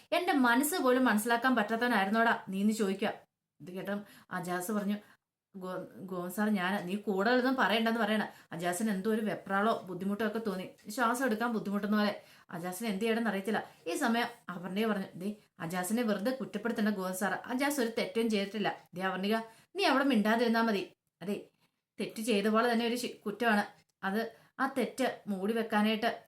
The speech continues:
അവരോടൊപ്പം സഹായിക്കാന്ന് പറഞ്ഞിട്ടുണ്ടെങ്കിൽ അപ്പൊ അതുപോലത്തെ ഒരു കാര്യങ്ങൾ അജാസ് ചെയ്തിരിക്കുന്നത്. ഇനി ഇപ്പൊ അത് നോക്കിയിട്ട് കാര്യമില്ല. എത്രയും പെട്ടെന്ന് പോലീസിനെ വിളിക്കണം, പോലീസുകാർ വന്ന് കൊണ്ടോട്ടെ, ഉം, സത്യങ്ങളൊക്കെ പറയട്ടെ.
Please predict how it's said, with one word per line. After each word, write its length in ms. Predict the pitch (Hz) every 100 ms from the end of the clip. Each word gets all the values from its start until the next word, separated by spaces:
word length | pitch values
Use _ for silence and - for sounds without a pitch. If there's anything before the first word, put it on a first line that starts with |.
| 185
അവരോടൊപ്പം 400 | 180 202 208 208
സഹായിക്കാന്ന് 640 | 202 180 190 190 202 214
പറഞ്ഞിട്ടുണ്ടെങ്കിൽ 480 | 196 180 202 185 175 - - -
അപ്പൊ 160 | - 185
അതുപോലത്തെ 340 | 175 190 240
ഒരു 80 | 233
കാര്യങ്ങൾ 420 | 226 185 196 220
അജാസ് 300 | 196 180 185
ചെയ്തിരിക്കുന്നത്. 480 | 208 185 180 185 -
ഇനി 140 | 185 320
ഇപ്പൊ 200 | 226 247
അത് 120 | 233
നോക്കിയിട്ട് 240 | 214 202
കാര്യമില്ല. 300 | 214 185 190 170 - -
എത്രയും 360 | 320 330 349 277
പെട്ടെന്ന് 200 | 220 220 -
പോലീസിനെ 400 | 190 202 214 240
വിളിക്കണം, 360 | 202 - 185 - _
പോലീസുകാർ 460 | 175 175 180 190 190
വന്ന് 200 | 208 226
കൊണ്ടോട്ടെ, 600 | 214 165 190 190 175 - -
ഉം, 120 | 208 185 - -
സത്യങ്ങളൊക്കെ 640 | - 175 190 190 208 240 233
പറയട്ടെ. 440 | 170 175 190 196